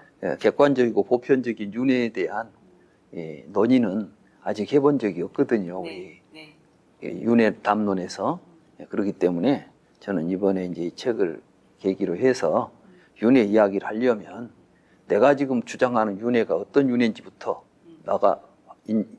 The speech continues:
Speaker 1: 확실하게 이해하고 그 윤회가 실제하는지 안 하는지 또는 나는 그 어떤 윤회를 믿고 있는지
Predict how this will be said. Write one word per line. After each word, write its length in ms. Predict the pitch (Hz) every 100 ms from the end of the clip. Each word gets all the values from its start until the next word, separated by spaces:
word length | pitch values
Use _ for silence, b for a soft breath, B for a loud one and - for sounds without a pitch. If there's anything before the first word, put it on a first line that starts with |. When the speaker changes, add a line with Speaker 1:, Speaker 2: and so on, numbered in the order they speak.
| _
Speaker 1:
확실하게 500 | - - - 123 104
이해하고 640 | 98 123 104 143 151 - _ b b b
그 200 | - 160
윤회가 380 | 123 135 117 95
실제하는지 680 | - 185 - 139 170 160
안 140 | 98 95
하는지 420 | 117 131 117 - _ b b b
또는 320 | - 160 101 - _ _
나는 300 | - 117 143
그 160 | - 120
어떤 320 | 123 170 123
윤회를 360 | 123 127 95 92
믿고 300 | 113 - 123
있는지 500 | 110 143 - -